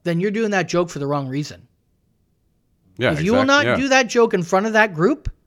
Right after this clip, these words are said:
Speaker 1: that you're making fun of,
Speaker 2: Your motivations are off,
Speaker 1: then
Speaker 2: yeah.
Speaker 1: your motivations are off.
Speaker 2: Hmm. That's interesting, yeah.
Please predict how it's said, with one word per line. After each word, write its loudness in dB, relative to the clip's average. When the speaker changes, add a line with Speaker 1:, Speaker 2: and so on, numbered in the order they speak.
Speaker 1:
that -2
you're 0
making -2
fun -2
of, -2
Speaker 2:
Your -2
motivations -2
are -6
off, -4
Speaker 1:
then 0
Speaker 2:
yeah. 0
Speaker 1:
your 0
motivations 0
are -6
off. -4
Speaker 2:
Hmm. -4
That's -2
interesting, -6
yeah. -2